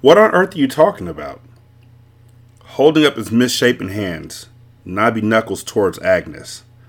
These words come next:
Obadiah said, "How do you think they became like this?"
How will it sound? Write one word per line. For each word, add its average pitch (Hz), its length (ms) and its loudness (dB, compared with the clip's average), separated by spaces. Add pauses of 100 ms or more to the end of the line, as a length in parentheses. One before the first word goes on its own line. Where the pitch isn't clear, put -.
(320)
Obadiah 113 440 2
said, 90 380 -6 (1300)
"How - 200 -10
do 165 80 -2
you 165 80 -2
think 139 260 -4
they 131 80 -2
became 113 500 -4
like 80 280 -12
this?" - 420 -18